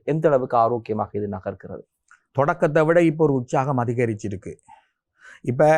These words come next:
Speaker 2: பொது வேட்பாளர் யார், ஏன் நிற்கிறார் என்ற உணர்வு, இதுல ஒரு மெல்லிய இனவாத பண்பும் இருக்கு. என்னன்னு சொன்னால்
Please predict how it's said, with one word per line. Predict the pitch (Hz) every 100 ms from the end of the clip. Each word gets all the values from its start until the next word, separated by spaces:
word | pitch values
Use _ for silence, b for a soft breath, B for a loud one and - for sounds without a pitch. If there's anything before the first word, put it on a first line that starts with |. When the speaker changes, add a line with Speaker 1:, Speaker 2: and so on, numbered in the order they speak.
| 151 B _
Speaker 2:
பொது | 147 180
வேட்பாளர் | 185 180 143 170 170 170 165
யார், | 127 143 160 170 -
ஏன் | 147 165
நிற்கிறார் | 151 135 160 156 151
என்ற | - 143 143
உணர்வு, | 135 131 123 117
இதுல | 120 135
ஒரு | 135 131
மெல்லிய | 127 131 143 147 151
இனவாத | 131 139 143 143
பண்பும் | 139 139 135 143
இருக்கு. | 135 127
என்னன்னு | 127 127 113
சொன்னால் | 123 127 139